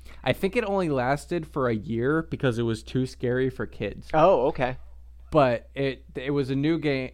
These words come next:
Speaker 1: It was a new ride. Me and my dad got on it. My, my sister was real young, so she wimped out,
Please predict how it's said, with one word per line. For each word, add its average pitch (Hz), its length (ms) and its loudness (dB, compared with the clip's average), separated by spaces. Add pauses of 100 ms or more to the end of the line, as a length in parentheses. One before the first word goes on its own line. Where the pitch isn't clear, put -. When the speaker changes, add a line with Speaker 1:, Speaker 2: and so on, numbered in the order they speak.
Speaker 1:
It 131 80 -6
was 131 180 -4
a 131 60 -2
new 143 520 2
ride. 117 540 2
Me 135 120 2
and 156 80 -2
my 151 80 0
dad 127 320 0
got 120 140 0
on 110 200 0
it. 113 220 -4
My, 110 440 -2
my 117 140 -4
sister 123 600 -4
was 107 280 -4
real 117 180 -2
young, 107 260 -2
so 120 120 -10
she 117 180 -8
wimped 107 320 -8
out, - 320 -6